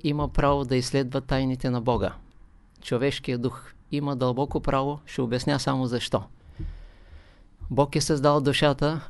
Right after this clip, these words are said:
Абсолюта е създал духа. Бог е създал вечността, Абсолюта е създал безкрая. И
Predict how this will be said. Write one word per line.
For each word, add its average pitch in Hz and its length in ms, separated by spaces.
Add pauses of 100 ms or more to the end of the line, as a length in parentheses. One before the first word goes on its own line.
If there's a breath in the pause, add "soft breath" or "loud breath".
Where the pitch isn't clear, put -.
Абсолюта 131 580
е 135 80
създал 131 420
духа. 120 340 (1120 soft breath)
Бог 127 220
е 143 60
създал 139 380
вечността, 135 680 (320)
Абсолюта 131 600
е 135 80
създал 117 640
безкрая. 117 600 (1400 soft breath)
И 139 80